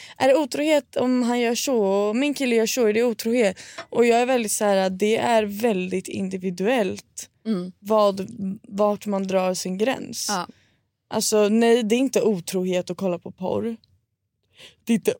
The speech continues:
Speaker 1: otrohet.
Speaker 2: Nej.
Speaker 1: Men jag kanske inte tycker att det är okej.
Speaker 2: Nej.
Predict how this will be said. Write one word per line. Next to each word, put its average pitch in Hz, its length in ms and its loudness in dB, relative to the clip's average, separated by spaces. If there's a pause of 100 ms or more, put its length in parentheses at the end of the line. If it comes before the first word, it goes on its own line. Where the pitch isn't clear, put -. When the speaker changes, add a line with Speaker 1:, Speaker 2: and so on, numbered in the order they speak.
Speaker 1:
otrohet. 202 1120 0
Speaker 2:
Nej. 185 300 -4 (260)
Speaker 1:
Men 226 200 6
jag 214 140 4
kanske 220 260 0
inte 196 160 -4
tycker 196 300 -2
att 190 160 -4
det 196 80 0
är 190 140 2
okej. - 520 -2
Speaker 2:
Nej. 202 260 -4